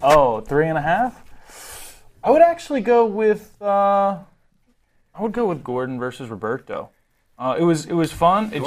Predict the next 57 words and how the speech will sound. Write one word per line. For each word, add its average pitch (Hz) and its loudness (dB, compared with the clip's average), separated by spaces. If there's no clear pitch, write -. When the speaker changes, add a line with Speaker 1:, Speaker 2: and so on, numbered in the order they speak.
Speaker 1:
just - -14
Speaker 2:
coming 160 -8
for 117 -12
your 123 0
ass. 110 0
Speaker 1:
<laughs> - 8
it 185 8
Speaker 2:
Look 180 0
Speaker 1:
did 190 4
Speaker 2:
at - 6
that. 180 8
Speaker 1:
not 185 4
excite 175 2
me 170 -2
as 151 0
much 151 -2
as 139 2
Roberto 139 -2
versus 123 -8
Dante 135 -2
Leon, 127 -2
but 139 0
I 127 2
think 139 -8
that's 127 -4
also 127 0
because 117 -6
Gordon 117 -4
was 107 -10
just, 117 -14
he 127 -20
stepped - -6
in, 123 -6
like, 107 -20
it 151 -14
was 131 -6
obviously 135 -2
the, 117 -6
you 135 -6
know, 110 -4
the 110 -6
great 110 -6
favorite. 135 -4
Uh, 113 -6
you 131 -6
know, 117 -2
he 143 -8
put 151 -2
on 147 2
an 135 -2
exciting 131 -2
show, 131 -2
and 120 -4
Roberto 113 -2
always 110 -2
does, 110 -6
but - -8